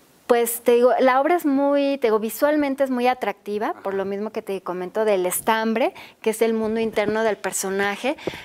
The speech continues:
Speaker 1: pero al mismo tiempo, como hay muchos personajes, entonces van apareciendo todo un mundo de, de, sí,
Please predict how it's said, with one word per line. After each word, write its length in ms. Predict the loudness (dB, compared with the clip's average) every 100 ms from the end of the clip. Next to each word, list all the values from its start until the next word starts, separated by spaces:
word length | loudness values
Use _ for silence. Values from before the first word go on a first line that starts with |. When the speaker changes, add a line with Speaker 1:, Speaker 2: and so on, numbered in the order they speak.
| -2
Speaker 1:
pero 160 | 4 4
al 100 | 4
mismo 240 | 4 2
tiempo, 540 | 0 -2 0 4 4 0 -6
como 260 | -6 -2
hay 120 | 0
muchos 300 | 2 2 0 -2
personajes, 800 | -4 -2 -4 -6 -2 -4 -4 -8 -16 -20 -16 -6
entonces 520 | -4 2 2 2 2
van 200 | 2 2
apareciendo 760 | 2 2 0 -2 -4 -2 0
todo 340 | -2 2 4 4
un 140 | 4
mundo 420 | 4 4 4 4
de, 520 | 2 2 0 0 -2 -4 -14 -18
de, 1300 | -2 2 4 2 2 2 2 2 4 4 4 4 2
sí, 120 | 0